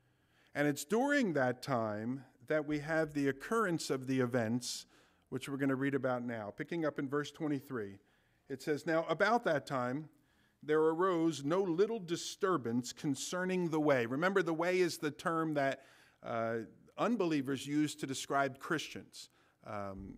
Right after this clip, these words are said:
Jesus said, "I am the way, the truth, and the life." And that, that kind of became connected with the Christians. And so people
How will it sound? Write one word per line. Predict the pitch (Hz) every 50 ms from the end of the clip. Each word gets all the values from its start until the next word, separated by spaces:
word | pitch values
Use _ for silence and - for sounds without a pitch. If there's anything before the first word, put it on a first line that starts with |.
| - -
Jesus | - 143 131 123
said, | - 147 135
"I |
am | 131 127
the | 120
way, | 123 135 143 147 156
the | 151 139 131
truth, | - - 156 139 131 -
and | 139 131
the | 127
life." | 127 123 113 107 -
And | 123 123
that, | 131 139 131 117 113
that | 127 127 123
kind | - 151 139
of | 135 127
became | 127 120 - - 135 131 127 120
connected | - - 147 139 151 175 180 - 170 156
with | 143 143 -
the | 143
Christians. | - - 190 180 160 - 165 165 160 -
And | - 120
so | - - 143
people | - 170 160 147 156 151 143